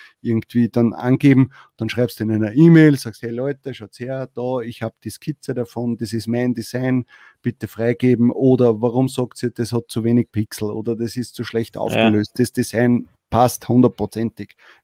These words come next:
Speaker 1: Ja, äh, und dann geben sie es immer wieder frei. Dann ist die Frage, zählt es
Speaker 2: Ja.
Speaker 1: dann auch noch ein oder nicht?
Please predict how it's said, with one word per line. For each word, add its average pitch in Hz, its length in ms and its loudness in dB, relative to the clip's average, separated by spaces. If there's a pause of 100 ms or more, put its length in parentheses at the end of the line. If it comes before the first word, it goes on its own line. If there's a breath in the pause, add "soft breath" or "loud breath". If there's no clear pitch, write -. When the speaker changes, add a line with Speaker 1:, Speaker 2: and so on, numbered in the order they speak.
Speaker 1:
Ja, 117 180 -4 (380 soft breath)
äh, 117 340 2
und 127 240 -2
dann 127 140 4
geben 139 180 4
sie 123 100 -2
es 123 40 -2
immer 143 240 4
wieder 123 180 2
frei. 117 240 -2
Dann 147 200 0
ist 147 180 0
die 139 60 2
Frage, 127 560 -2 (1040)
zählt 160 460 2
es 165 100 0
Speaker 2:
Ja. 92 100 4
Speaker 1:
dann 107 240 2
auch 143 160 -2
noch 156 240 -4
ein 156 400 -6
oder 160 300 -4
nicht? - 360 -6